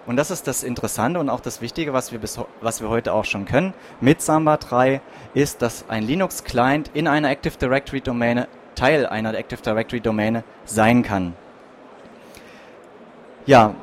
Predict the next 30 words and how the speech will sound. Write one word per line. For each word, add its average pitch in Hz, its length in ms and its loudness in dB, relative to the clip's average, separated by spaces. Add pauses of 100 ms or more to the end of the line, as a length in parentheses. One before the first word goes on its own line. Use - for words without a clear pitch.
(120)
was 139 220 0
kommt 185 220 -2
jetzt - 320 -2
mit 143 160 -2
Samba 143 260 0
vier? 101 460 -4 (120)
Und 123 160 -2
das 170 120 -2
ist - 280 -6 (460)
im 135 80 0
Endeffekt 156 400 0
das, - 140 -12
worum 160 180 -4
es 160 140 -6
heute 151 200 4
mir, 143 280 2
mir 160 220 2
in 165 60 2
diesem 160 220 -2
Vortrag 139 460 -2
geht, 160 180 -6
dass 143 100 -6
Sie 135 120 -8
damit 131 260 -4
nach 110 140 -4
Hause 175 260 4
gehen. 151 280 2 (360)
Mit 139 180 2
Samba 131 300 0
vier 185 480 0